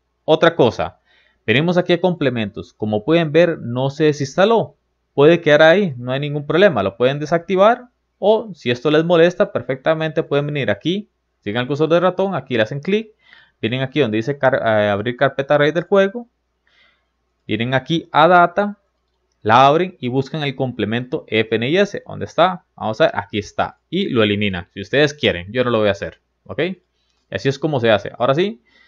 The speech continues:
vamos ya al último para despedir el vídeo. Bien, espero que les haya servido muchísimo este vídeo, que se den una idea de cómo utilizar Nemesis, utilizando, ejemplo,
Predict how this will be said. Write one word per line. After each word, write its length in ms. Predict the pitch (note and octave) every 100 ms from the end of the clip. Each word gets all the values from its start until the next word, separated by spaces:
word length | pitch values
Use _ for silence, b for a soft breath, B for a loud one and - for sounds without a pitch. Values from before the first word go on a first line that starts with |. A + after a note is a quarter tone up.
| b b b -
vamos 260 | A2 B2+
ya 140 | B2 A#2+
al 60 |
último 380 | A#2+ C#3+ F3 E3+
para 140 | A2+ G2+
despedir 380 | - G#2 B2
el 80 | B2
vídeo. 320 | G2+ F2 E2 _ _ _ _ _ _ _ _ _ _ _ _ _ _ _ _ _ _ _ _
Bien, 180 | A#2 B2+
espero 400 | B2+ - A#2+ B2
que 80 | A#2+
les 160 | G#2+ A2+
haya 220 | A#2+ A#2+
servido 360 | A2 G2+ A#2
muchísimo 440 | B2 A#2 A#2+ A#2 A#2
este 160 | -
vídeo, 340 | A#2+ D3 D#3+ D#3
que 140 | G#2+
se 180 | G#2 G2
den 200 | G#2+ A#2+
una 160 | B2 A#2+
idea 220 | B2+ B2+
de 160 | A2
cómo 240 | - A#2+ B2
utilizar 380 | B2 A2 A#2 A#2+
Nemesis, 400 | D#3 E3 F3+ D3
utilizando, 480 | - G2 A2+ A#2+
ejemplo, 540 | A#2 A#2 A#2+ B2+ A#2+